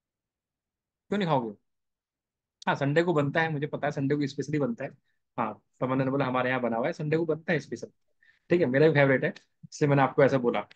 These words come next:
तो वो पांच ही पूरी आप नहीं खाओगे क्योंकि आपको लग रहा है तेल है और तेल मेरी health को नुकसान देगा, मेरा fat बढ़ाएगा, मेरा cholesterol बढ़ाएगा। means वहां पे आप उसको पूरी को skip कर दोगे या फिर tissue paper लाके उसको पूरा अच्छे से पहले तेल को निकालोगे। अरे even though हम जब भी पूरी या छोले भटूरे खाते हैं तो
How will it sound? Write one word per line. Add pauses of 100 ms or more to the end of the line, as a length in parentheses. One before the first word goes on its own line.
(380)
तो (100)
वो
पांच
ही
पूरी
आप
नहीं
खाओगे
क्योंकि
आपको
लग
रहा
है
तेल
है
और
तेल
मेरी
health
को
नुकसान
देगा,
मेरा
fat
बढ़ाएगा,
मेरा
cholesterol
बढ़ाएगा। (300)
means
वहां
पे
आप
उसको (260)
पूरी
को
skip
कर
दोगे (300)
या
फिर
tissue
paper
लाके
उसको
पूरा
अच्छे
से
पहले
तेल
को (320)
निकालोगे। (400)
अरे
even
though
हम
जब
भी
पूरी
या
छोले
भटूरे
खाते
हैं
तो